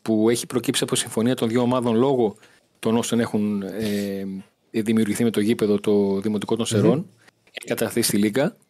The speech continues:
Speaker 1: Και το θέμα είναι η Λίγκα να ορίσει το παιχνίδι, την Τούμπα με αλλαγή έδρας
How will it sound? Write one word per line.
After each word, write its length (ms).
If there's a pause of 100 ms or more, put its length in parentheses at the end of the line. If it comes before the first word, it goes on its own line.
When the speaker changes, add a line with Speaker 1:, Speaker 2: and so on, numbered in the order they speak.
(360)
Speaker 1:
Και 100
το 100
θέμα 240
είναι 100
η 40
Λίγκα 200
να 120
ορίσει 280
το 100
παιχνίδι, 540 (460)
την 260
Τούμπα 320
με 160
αλλαγή 500 (300)
έδρας 560